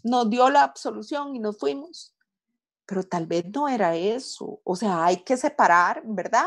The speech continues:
Cuando venimos a confesarnos, que cuando venimos a dirección espiritual o cuando venimos a conversar con el sacerdote.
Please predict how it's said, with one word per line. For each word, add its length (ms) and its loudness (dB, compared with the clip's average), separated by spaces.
Cuando 240 -4
venimos 340 -6
a 60 -4
confesarnos, 840 -4
que 160 -12
cuando 240 0
venimos 360 -4
a 60 2
dirección 440 -2
espiritual 720 4
o 80 0
cuando 280 -4
venimos 400 -8
a 40 -8
conversar 540 -4
con 140 -6
el 80 -8
sacerdote. 720 -14